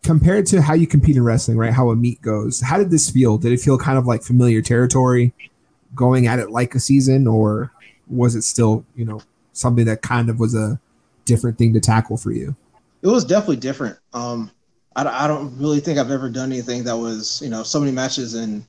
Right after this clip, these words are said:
Speaker 2: like, in a week span. Um, I mean, if you look at a, a wrestling tournament, you see, like, bigger brackets and things like that, and those
Speaker 1: Yeah.
Speaker 2: take over the course of even two, three days for a bigger tournament. But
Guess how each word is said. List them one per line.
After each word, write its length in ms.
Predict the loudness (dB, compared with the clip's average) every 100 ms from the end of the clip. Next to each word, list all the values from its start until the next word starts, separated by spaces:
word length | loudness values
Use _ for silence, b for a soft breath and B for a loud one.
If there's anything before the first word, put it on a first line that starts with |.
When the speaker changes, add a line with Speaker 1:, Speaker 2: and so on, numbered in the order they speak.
| -10
Speaker 2:
like, 180 | -10 -12 _
in 60 | -12
a 60 | -6
week 200 | -4 -6
span. 520 | -8 -8 -8 -8 -12 _ _ _ _
Um, 380 | -8 -6 -8 -12 _ _
I 40 | 0
mean, 160 | 0
if 80 | 2
you 120 | 2
look 140 | 2 2
at 120 | 0
a, 280 | 0 -4 -6
a 80 | -8
wrestling 380 | -6 -6 -6 -8
tournament, 440 | -8 -8 -8 -10 -16 _ -12
you 60 |
see, 280 | -6 -4 -4 -8 -10
like, 200 | -10 -6
bigger 200 | -6 -4
brackets 560 | -4 -6 -6 -8 -8
and 100 | -12
things 140 | -10 -10
like 180 | -10 -8
that, 360 | -6 -6 -8 _ _
and 80 | -10
those 160 | -6 -2
Speaker 1:
Yeah. 100 | -2
Speaker 2:
take 80 | -4
over 180 | -8 -8
the 80 | -12
course 280 | -8 -8 -8
of 240 | -10 -12 -8
even 420 | -6 -4 -6 -8 -12
two, 160 | -6 -4
three 180 | -4 -6
days 540 | -6 -4 -6 -8 -12
for 120 | -12 -10
a 20 |
bigger 280 | -8 -10 -8
tournament. 520 | -10 -8 -8 -10 -10
But 260 | -8 -8